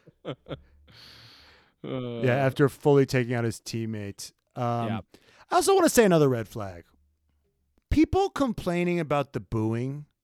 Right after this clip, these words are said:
Speaker 1: <laughs> Yeah.
Speaker 2: People, like, it's the, the, the amount of just shit that goes, that gets hurled back and forth about who boos who and, and, well, you know,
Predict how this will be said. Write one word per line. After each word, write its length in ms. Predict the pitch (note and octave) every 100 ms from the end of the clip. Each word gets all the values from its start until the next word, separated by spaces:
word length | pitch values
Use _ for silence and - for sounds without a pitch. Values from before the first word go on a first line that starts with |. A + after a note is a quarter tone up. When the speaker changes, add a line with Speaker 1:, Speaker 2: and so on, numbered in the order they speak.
| _ _
Speaker 1:
<laughs> 320 | _ _ _ C3 B2+ C#3+ B2 C3 _ _ _ _ -
Yeah. 200 | B2+ F#2+ _ _ _ _ _ _ _ _ _ _
Speaker 2:
People, 360 | C#4 D#4+ D#4+ D#4
like, 400 | A#3+ F#3+ - - _ _
it's 500 | A#3 C#4 - - - _ _ _ _ _ _ _ _ _ _ _ _ - _ _ _ - _ -
the, 120 | A3+
the, 160 | E3+ G#3+
the 200 | F3 B3+
amount 280 | D4+ F#4 F4
of 180 | F#3
just 220 | - G#3+ -
shit 640 | - - - A3+ G#3+ -
that 120 | - -
goes, 240 | F3 C#3 -
that 240 | F#3+ D3+
gets 140 | E3+ D#3
hurled 220 | F3+ E3
back 180 | E3+ E3
and 100 | D3+
forth 240 | D#3+ E3
about 200 | D3+ C#3
who 220 | B2+ F3+
boos 340 | C#3 E3 E3 -
who 400 | C#3 D#3+ D#3+ D#3
and, 200 | B2 A2 _ _ _ _ _ C#3+
and, 180 | C#3+
well, 380 | D#3+ F#3+ A#3 A#3
you 120 | A3
know, 380 | A3 G3+ G3 E3